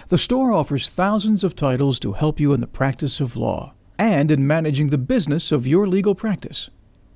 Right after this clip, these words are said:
You can reach our e-commerce site by clicking on the Store tab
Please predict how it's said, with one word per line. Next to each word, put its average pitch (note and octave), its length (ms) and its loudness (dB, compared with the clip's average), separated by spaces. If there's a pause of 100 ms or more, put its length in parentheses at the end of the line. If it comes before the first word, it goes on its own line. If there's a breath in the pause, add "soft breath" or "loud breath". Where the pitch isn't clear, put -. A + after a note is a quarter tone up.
(300 loud breath)
You G3+ 100 4
can G#3+ 180 4
reach C#4 240 2
our D#3 240 2
e-commerce C#3 680 2
site - 340 -4 (140)
by C#3+ 160 4
clicking A#3+ 420 2
on D#3 400 0
the E3+ 140 0
Store B3 340 2
tab D2+ 440 -2